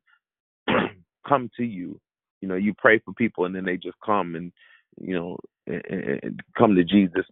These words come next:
just like that. Sometimes you're gonna have to work. You're gonna have to speak to people. You're gonna have to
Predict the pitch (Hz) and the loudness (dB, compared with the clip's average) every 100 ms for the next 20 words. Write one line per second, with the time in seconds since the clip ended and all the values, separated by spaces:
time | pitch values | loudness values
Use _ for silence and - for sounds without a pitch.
0 | - 113 - - - 101 - - - _ | 2 2 2 -4 2 2 2 -4 -20 _
1 | - - 131 120 117 117 104 98 101 107 | -20 -10 -4 -4 -2 -4 -4 -6 -6 -6
2 | 95 98 98 117 - 101 98 92 95 92 | -6 -4 0 -2 -2 -4 -2 -2 -6 -8
3 | - - _ _ _ _ _ - 170 151 | -10 -12 _ _ _ _ _ -6 -6 -4
4 | 98 117 101 98 104 117 104 - 98 | -6 -4 -2 -2 0 0 -2 0 -2